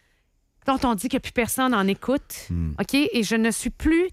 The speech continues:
Speaker 1: capable. Je trouve que vous êtes, vous faites vieux et déconnecté.
Speaker 2: Loser.
Speaker 1: Master loser,
Speaker 2: Ouais, loser
Speaker 1: ok ?
Speaker 2: au bout, là.
Speaker 1: De dire qu'il ne se fait plus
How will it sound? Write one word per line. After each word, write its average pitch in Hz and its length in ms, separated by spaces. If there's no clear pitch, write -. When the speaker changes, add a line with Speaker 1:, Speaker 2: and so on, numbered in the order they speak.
Speaker 1:
capable. 277 560
Je 202 80
trouve 311 260
que - 120
vous 202 260
êtes, 254 140
vous 196 60
faites 302 300
vieux 220 480
et 208 100
déconnecté. 226 960
Speaker 2:
Loser. 110 520
Speaker 1:
Master 370 640
loser, 196 580
Speaker 2:
Ouais, 98 200
loser 95 420
Speaker 1:
ok ? 90 80
Speaker 2:
au 85 60
bout, 78 100
là. 78 100
Speaker 1:
De 254 240
dire 339 440
qu'il 240 200
ne 233 100
se 233 180
fait 247 180
plus 370 260